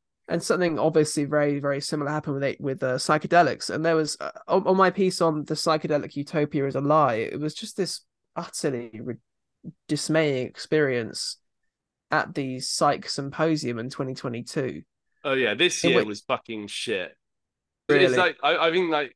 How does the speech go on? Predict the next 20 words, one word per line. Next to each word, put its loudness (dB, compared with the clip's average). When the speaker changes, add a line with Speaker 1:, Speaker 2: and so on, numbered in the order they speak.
Speaker 2:
the -6
sponsor -2
is, -4
like, -2
Najev -2
Capital, -2
and -2
it -10
did -2
feel -2
like -4
a -8
Najev -4
Capital -6
event. -4
Speaker 1:
I, 4
that 4
rings 2
a 2
bell. 0